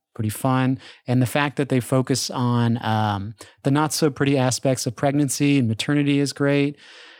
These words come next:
Um, gosh, this list is actually getting pretty long, so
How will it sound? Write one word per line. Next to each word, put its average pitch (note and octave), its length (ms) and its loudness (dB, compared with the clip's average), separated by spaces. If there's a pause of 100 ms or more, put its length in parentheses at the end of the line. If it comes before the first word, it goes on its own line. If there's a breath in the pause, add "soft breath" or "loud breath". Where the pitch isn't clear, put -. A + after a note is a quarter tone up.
(160 loud breath)
Um, A#2+ 560 2 (160)
gosh, C#3+ 280 0
this A3+ 200 2
list F#3 160 2
is D3+ 160 2
actually C3+ 240 0
getting B2+ 240 2
pretty B2 180 2
long, A2+ 340 2
so A#2 580 2